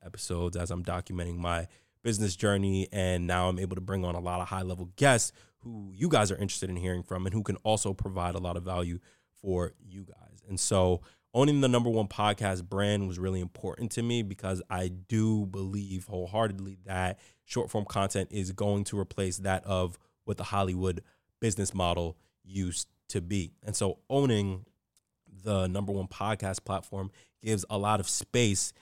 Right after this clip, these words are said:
and a lot of eyes and attention to a topic that I feel is very, very important. So obviously there's a lot of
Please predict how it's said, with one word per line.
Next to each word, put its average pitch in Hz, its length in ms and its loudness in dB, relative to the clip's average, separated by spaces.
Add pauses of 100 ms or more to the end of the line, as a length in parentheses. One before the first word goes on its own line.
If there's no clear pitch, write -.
(160)
and 101 100 0
a 101 40 4
lot 98 180 4
of 92 180 0
eyes 101 300 2
and 92 100 -2
attention 95 600 -2 (340)
to 110 400 2
a 101 80 -4
topic - 640 0
that - 180 -8 (120)
I 101 340 6 (200)
feel 101 240 4
is 85 180 -4
very, 90 520 0
very 90 260 -4
important. 98 760 -8
So 92 300 4 (400)
obviously 117 540 4
there's 95 200 0
a 92 40 -2
lot 95 320 4
of 92 240 -2